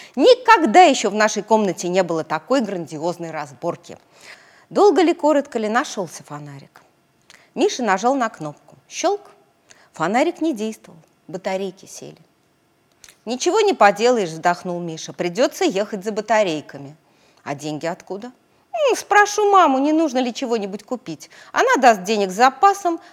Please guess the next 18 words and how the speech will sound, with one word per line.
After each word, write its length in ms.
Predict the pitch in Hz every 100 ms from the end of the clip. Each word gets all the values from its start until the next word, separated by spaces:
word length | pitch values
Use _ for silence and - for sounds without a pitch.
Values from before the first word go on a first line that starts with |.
| -
а 160 | 220
сдачу 340 | 233 403 427 202
разрешит 480 | 170 180 196 254 175
оставить 460 | 156 226 285 269
себе". 380 | - 180 127 143 _ _ _ _
Сказано, 500 | - 240 311 302 277
сделано. 460 | 214 143 135 127 - _ _ _ _ _ _
"Купить?" 500 | - 170 349 640 - _ _ _
пожала 360 | 185 185 175
плечами 460 | 165 175 - 165 165
мама. 360 | 165 151 151 - _ _
"Нет, 500 | 170 175 175 220 -
не 120 | 226
нужно. 380 | 185 226 226 220 - - - -
Хотя 540 | 269 285 392 381 339
спичек 500 | 349 - 494 - 196
мало 300 | 170 156 143
осталось". 640 | 143 - 117 123 - -